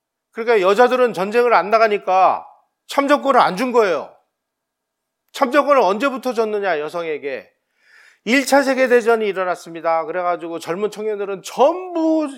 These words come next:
총 메고 전선으로 갔어요. 가가지고 뭐 철조망에 걸려 죽고, 기관총 맞아 죽고, 독가스 마시고 죽고 막. 그러니까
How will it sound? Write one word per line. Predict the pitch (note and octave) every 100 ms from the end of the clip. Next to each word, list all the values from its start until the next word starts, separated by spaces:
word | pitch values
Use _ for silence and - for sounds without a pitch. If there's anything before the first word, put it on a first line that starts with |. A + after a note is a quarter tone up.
| - -
총 | C#4+ C#4
메고 | B3 A3+
전선으로 | F3 F3+ G3 F#3
갔어요. | F3 D#3+ - D#3 D3
가가지고 | - E3 F3+ E3+ F3+ F3
뭐 | E3+ F3 F3
철조망에 | A#3 A3 A3+ G#3+ G3
걸려 | F3+ F3+
죽고, | E3 E3 _ F3 E3
기관총 | D#3 F#3+ F#3+ G3
맞아 | G3 F3+ E3
죽고, | D#3+ _ F3+ F3+ - _ _ _
독가스 | F3+ E3 G3+ - G#3
마시고 | F3+ D#3 F3+ E3+
죽고 | - - - F#3+
막. | F#3 F3
그러니까 | - G3 F#3+ F#3 F3 E3+